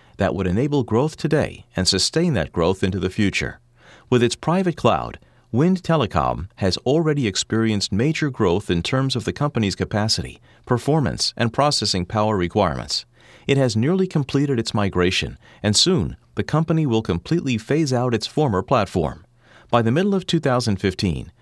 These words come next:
Wind Telecom intends to add I A A S to its partner offering. Just as Wind Telecom had many requirements for its private cloud, it expected even more from its cloud provider. At the heart,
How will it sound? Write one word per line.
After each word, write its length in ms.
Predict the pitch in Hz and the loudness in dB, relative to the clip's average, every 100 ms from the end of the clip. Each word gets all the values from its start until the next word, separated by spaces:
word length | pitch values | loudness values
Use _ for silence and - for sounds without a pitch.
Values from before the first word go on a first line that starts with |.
| _ - | _ -2
Wind 360 | 117 175 196 180 | 2 2 2 0
Telecom 560 | 170 127 85 67 90 | 0 0 0 0 0
intends 420 | 85 - 123 139 - | -2 0 0 0 0
to 180 | 110 | 2
add 180 | 101 98 - | 2 2 -2
I 200 | 143 175 - | -2 0 0
A 280 | 143 127 | -2 0
A 40 | 117 | 0
S 300 | 78 - - | 0 0 -2
to 180 | - 98 | 0 0
its 100 | - | 0
partner 420 | 135 123 87 104 | 0 0 2 2
offering. 360 | 90 - 55 - _ _ _ - | 0 -2 -10 -12 _ _ _ -2
Just 240 | 196 202 | 0 2
as 220 | 113 90 87 | 2 0 0
Wind 340 | 131 170 156 | 0 0 0
Telecom 600 | 160 131 - 67 62 78 | -2 -2 0 -2 -2 -2
had 160 | 98 87 | -2 0
many 280 | 117 185 | 0 0
requirements 720 | 151 110 - 160 120 69 82 - | 0 -2 0 0 0 -2 -4 -2
for 160 | 98 | 0
its 140 | 82 - | 0 0
private 340 | 117 98 - | 0 0 -2
cloud, 400 | - 113 67 - - _ - | 0 0 0 -10 -20 _ -4
it 120 | 127 120 | -2 0
expected 540 | - - 185 175 160 | 0 0 0 0 -4
even 340 | 131 110 98 | -2 0 0
more 260 | 95 131 151 | 0 0 0
from 220 | 156 151 | -2 -2
its 120 | 151 | -2
cloud 360 | - 104 82 - | 0 2 2 0
provider. 500 | 98 95 80 - - _ _ - - | 0 0 0 -4 -14 _ _ -20 -4
At 160 | 110 117 | -2 0
the 100 | 110 | 0
heart, 340 | - 175 82 | 0 0 0